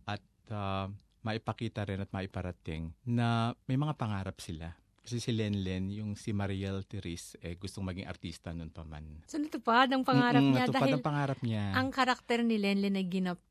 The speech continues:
Speaker 2: gumanap dito ay ang,
Speaker 1: Mm.
Speaker 2: ang batang tunay na may Down syndrome,
Speaker 1: Oo,
Speaker 2: hindi ba?
Speaker 1: oo.
Speaker 2: At maganda rin na pinapaulit-ulit dun sa pelikula yung sinasabing,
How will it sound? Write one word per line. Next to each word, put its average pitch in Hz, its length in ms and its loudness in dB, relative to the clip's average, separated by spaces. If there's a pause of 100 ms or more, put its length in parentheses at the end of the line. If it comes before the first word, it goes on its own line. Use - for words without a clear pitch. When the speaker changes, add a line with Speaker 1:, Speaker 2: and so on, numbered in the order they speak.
Speaker 2:
gumanap 202 540 2
dito 175 440 -4
ay 165 200 2
ang, - 160 -2
Speaker 1:
Mm. - 100 -20
Speaker 2:
ang 214 140 4
batang 233 400 4
tunay 214 320 2
na 185 160 2
may 170 120 2
Down 147 280 -4
syndrome, 147 400 -2
Speaker 1:
Oo, 156 160 -2
Speaker 2:
hindi 139 160 -6
ba? 123 160 -16
Speaker 1:
oo. 123 160 -16 (220)
Speaker 2:
At 302 180 0 (240)
maganda 330 360 4
rin 349 200 4
na 311 160 6
pinapaulit-ulit 226 1300 2
dun 185 260 -2
sa - 160 -6
pelikula 165 640 -4
yung 160 160 -6
sinasabing, 160 640 -10